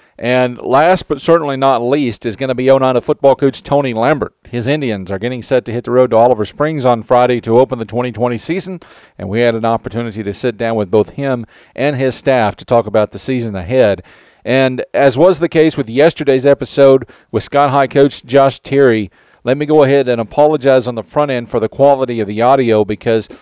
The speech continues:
this is in a locker room setting, so it's far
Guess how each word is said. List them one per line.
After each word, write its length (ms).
this 160
is 140
in 120
a 120
locker 420
room 320
setting, 460
so 180
it's 140
far 460